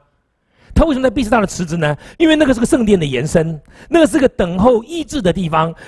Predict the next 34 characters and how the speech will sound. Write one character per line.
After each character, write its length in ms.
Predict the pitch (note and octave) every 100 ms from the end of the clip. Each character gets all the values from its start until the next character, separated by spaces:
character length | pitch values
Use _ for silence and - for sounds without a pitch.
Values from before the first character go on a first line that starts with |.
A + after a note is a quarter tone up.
| A3
因 100 | D#4
为 100 | B3
圣 340 | - D#4 A#3+
殿 200 | A3 G#3
在 160 | G#3 F#3+
那 240 | F3+ D#3
里， 260 | B2+ G#2+ G2 - -
所 120 | A3+
以 40 |
那 200 | E3+ A#3+
里 80 | F#3+
就 140 | D#3 G3+
有 120 | D3
医 180 | F#3 G#3+
治， 400 | - F#3 A2+ - _ _ _ _
那 120 | C#4+
里 80 | A3+
就 100 | G#3+
有 100 | A#3
医 200 | G3 A3
治。 260 | F3 F#3+ B2 - -
因 160 | C#4 D4
为 100 | C4+
这 120 | C4+
个 100 | A3
缘 260 | F#3+ F3+
故， 260 | G#3+ G3 B2
水 460 | - - F3 B2+ G#2+ -
动 220 | C#4+ G3+
的 60 | C#3
时 140 | D#3+
候， 300 | D#3+ D#3 G#2 _ _ _ _ -
这 100 | D#4+
个， 120 | A3+